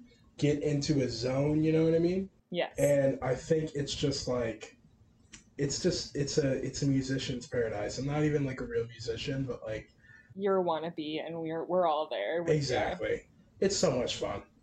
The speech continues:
Speaker 1: But that's kinda where I'm at. So, like, those two artists are, like, my big thing. Also, I found this reggae artist, kinda reggae.
Speaker 2: Oh, yeah.
Speaker 1: Her name is Savannah. Savannah? I don't know.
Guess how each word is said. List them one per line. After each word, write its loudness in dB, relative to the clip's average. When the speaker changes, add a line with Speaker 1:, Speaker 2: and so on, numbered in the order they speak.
Speaker 1:
But -2
that's 2
kinda 6
where 4
I'm 0
at. -4
So, 0
like, 2
those 0
two 2
artists 0
are, -2
like, -6
my -4
big -12
thing. -4
Also, 2
I -2
found 2
this -2
reggae 2
artist, -2
kinda 0
reggae. 0
Speaker 2:
Oh, -2
yeah. 6
Speaker 1:
Her 2
name 4
is 0
Savannah. -2
Savannah? -2
I 2
don't 2
know. -4